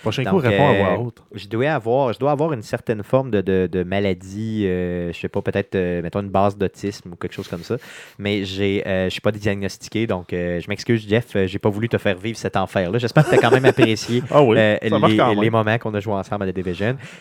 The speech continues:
Speaker 2: Donc, et bien sûr, euh, parlant qu'on, pendant qu'on parle de ça, si vous voulez bien sûr nous rejoindre là, euh, sur, euh, certaines, euh, certaines, euh,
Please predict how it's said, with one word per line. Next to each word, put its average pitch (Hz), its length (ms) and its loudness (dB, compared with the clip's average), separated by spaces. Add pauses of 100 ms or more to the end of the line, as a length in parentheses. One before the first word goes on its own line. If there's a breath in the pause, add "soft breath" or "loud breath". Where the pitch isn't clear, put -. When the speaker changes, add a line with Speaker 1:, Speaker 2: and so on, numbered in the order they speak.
(140)
Speaker 2:
Donc, 101 300 -2
et 113 100 -4
bien 107 160 -4
sûr, 131 400 2
euh, 98 160 0
parlant 98 240 0
qu'on, 104 160 -8
pendant 107 320 -6
qu'on 107 140 -6
parle 104 160 -2
de 101 80 -2
ça, 117 300 -2
si - 200 -14
vous 92 80 -10
voulez 95 160 -4
bien 98 160 -4
sûr 107 160 -6
nous 98 100 -10
rejoindre 95 480 -12
là, 95 140 -6 (380 soft breath)
euh, 95 240 -2
sur, 101 360 -4
euh, 90 200 -4
certaines, 95 440 -8
euh, 85 520 -6
certaines, 92 420 -8
euh, 80 420 -10